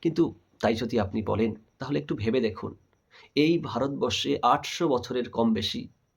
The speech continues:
মোঘলরা শাসন করেছিল। তখন তো মুসলিম মোঘলরা শাসন আমলে তারা যদি সত্যিই হত্যাকারী হতো, তারা যদি মানুষকে মারার,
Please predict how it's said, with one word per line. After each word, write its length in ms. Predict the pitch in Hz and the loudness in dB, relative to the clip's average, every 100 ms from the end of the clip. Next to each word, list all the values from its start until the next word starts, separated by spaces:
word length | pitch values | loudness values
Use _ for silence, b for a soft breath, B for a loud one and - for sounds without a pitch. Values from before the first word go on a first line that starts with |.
| _ b b 131 | _ b b 0
মোঘলরা 480 | 127 127 156 147 | 0 2 0 -2
শাসন 440 | 143 - 117 139 127 | -2 -4 -4 -4 -2
করেছিল। 440 | 98 - - - - _ _ _ _ - | -4 -4 -8 -12 -14 _ _ _ _ -4
তখন 300 | 135 151 151 | 0 0 2
তো 220 | 160 160 B - | -4 -6 B -4
মুসলিম 580 | 123 139 143 - 160 156 | 0 0 0 -2 -2 0
মোঘলরা 560 | 127 120 135 143 139 | 0 0 0 0 0
শাসন 400 | 135 - 110 131 | -2 -4 -2 0
আমলে 400 | 117 110 120 139 143 B - | 2 2 2 0 -4 B -2
তারা 180 | 123 | 0
যদি 200 | 131 139 | 0 -2
সত্যিই 460 | 143 - 131 - 196 | -4 -4 -4 0 0
হত্যাকারী 540 | 131 117 - 110 107 | 0 -4 -4 0 0
হতো, 340 | 107 101 117 - B B | 0 -2 -2 -2 B B
তারা 140 | 135 139 | -4 -2
যদি 160 | 147 | 0
মানুষকে 440 | 156 127 147 - 151 | 2 2 0 0 2
মারার, 420 | 120 117 120 | 6 6 6